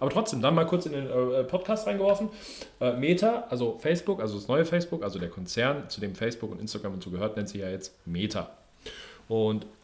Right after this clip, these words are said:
jetzt, äh, gibt es einige Leute, die sagen, Meta is the shit, das ist die Aktie, die musst du auf jeden Fall haben, weil zweitausenddreißig wird Meta eins der größten Unternehmen der Welt sein, wenn nicht sogar das größte Unternehmen.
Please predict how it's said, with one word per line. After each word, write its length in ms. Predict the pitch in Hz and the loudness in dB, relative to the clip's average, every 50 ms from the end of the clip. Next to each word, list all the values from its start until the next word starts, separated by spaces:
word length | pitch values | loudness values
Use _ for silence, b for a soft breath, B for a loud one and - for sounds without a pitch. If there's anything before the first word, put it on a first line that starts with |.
| _ _ 117 127 151 139 123 110 | _ _ -20 -20 -18 -12 -6 -4
jetzt, 320 | 117 120 120 - - - | -2 -2 -2 -4 -2 -2
äh, 120 | 120 117 | 0 0
gibt 180 | 110 117 - - | -2 -4 -6 -6
es 100 | 113 113 | -6 -4
einige 320 | - 98 120 127 123 123 | -2 -2 -2 -2 -2 0
Leute, 360 | 113 110 110 120 123 127 135 120 | 2 2 4 4 4 2 0 -2
die 100 | 117 104 | -2 -2
sagen, 500 | 104 104 104 107 110 110 113 110 95 104 | -2 0 0 0 0 0 -2 -2 -2 -2
Meta 360 | 107 117 120 120 131 123 120 | -2 -2 -2 0 0 0 0
is 300 | - 101 107 104 98 90 87 | 0 -2 -4 -6 -6 -6 -6
the 120 | 101 98 | -6 -6
shit, 360 | - - - 170 170 175 - - | -4 0 0 0 0 0 -2 -4
das 160 | 104 101 113 | -4 -4 -6
ist 160 | 104 - - | -8 -8 -6
die 120 | 123 120 | -6 -4
Aktie, 340 | - 107 - - - - 120 | -4 -4 -6 -6 -8 -8 -6
die 80 | 104 107 | -6 -6
musst 240 | 113 113 - - 98 | -8 -10 -10 -10 -10
du 40 | 95 | -10
auf 100 | - - | -8 -4
jeden 240 | 107 107 107 - 107 | -2 -2 -2 -2 -2
Fall 220 | - 98 95 95 | -4 -4 -2 -2
haben, 260 | 95 107 120 127 113 | -2 -2 -2 -2 -4
weil 180 | 95 95 101 98 | -2 -2 -2 -4
zweitausenddreißig 840 | - - 101 98 101 101 98 104 92 - 95 98 107 - 110 104 107 | -2 -2 -2 -2 -2 -2 -4 -6 -6 -2 -2 -2 0 -2 -4 -4 -4
wird 160 | 101 90 101 | -4 -4 -2
Meta 380 | 98 98 107 107 113 107 98 | -2 -2 -2 -2 -2 -2 -4
eins 260 | - 95 101 101 - - | -4 -4 -6 -6 -6 -6
der 100 | 95 90 | -6 -6
größten 400 | 87 95 95 92 - - 98 92 | -4 -4 -6 -6 -6 -8 -10 -10
Unternehmen 400 | 98 - 95 90 87 87 90 90 | -8 -6 -4 -2 -2 -2 -2 -2
der 140 | 95 87 | -2 -2
Welt 180 | 92 98 107 - | -2 -2 -2 -2
sein, 200 | - 92 85 80 | -2 -4 -4 -4
wenn 80 | 85 85 | -6 -6
nicht 120 | 87 - | -6 -6
sogar 160 | - 90 98 90 | -6 -6 -6 -6
das 280 | - - 117 117 - | -4 -4 -4 -4 -4
größte 320 | - 98 95 90 - - - | -4 -4 -4 -4 -6 -10 -12
Unternehmen. 440 | 82 87 - 82 78 76 80 - | -14 -12 -12 -12 -12 -14 -16 -18